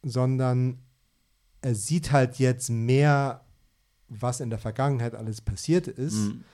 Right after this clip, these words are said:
Speaker 1: hat sozusagen mehr Daten, um dann in die Zukunft zu extrapolieren. Ähm, aber dann wurde das dann doch zu sehr mystisch. Wo er dann, das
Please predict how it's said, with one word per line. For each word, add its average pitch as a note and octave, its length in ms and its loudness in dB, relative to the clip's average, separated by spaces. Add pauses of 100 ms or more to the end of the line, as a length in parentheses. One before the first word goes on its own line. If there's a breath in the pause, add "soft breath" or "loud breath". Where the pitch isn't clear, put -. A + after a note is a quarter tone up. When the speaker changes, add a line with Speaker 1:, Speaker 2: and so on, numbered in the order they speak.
(180 loud breath)
Speaker 1:
hat B2+ 160 -4
sozusagen A#2 560 0
mehr B2+ 220 2
Daten, C3+ 500 2
um B2 140 -2
dann A#2+ 240 -2
in A#2 240 -4
die G#2+ 60 -10
Zukunft A#2+ 580 -4
zu - 380 -12
extrapolieren. A2 1000 -8 (1080 soft breath)
Ähm, A2 640 -2
aber A2 280 -4
dann C3 260 0
wurde C3 240 2
das B2+ 160 -2
dann A#2+ 240 -2
doch C#3 220 -2
zu D3 500 -4
sehr A2+ 640 0 (720)
mystisch. A2 680 -6 (1400 soft breath)
Wo A2+ 180 2
er A#2 100 2
dann, A2 500 0
das A2 280 -8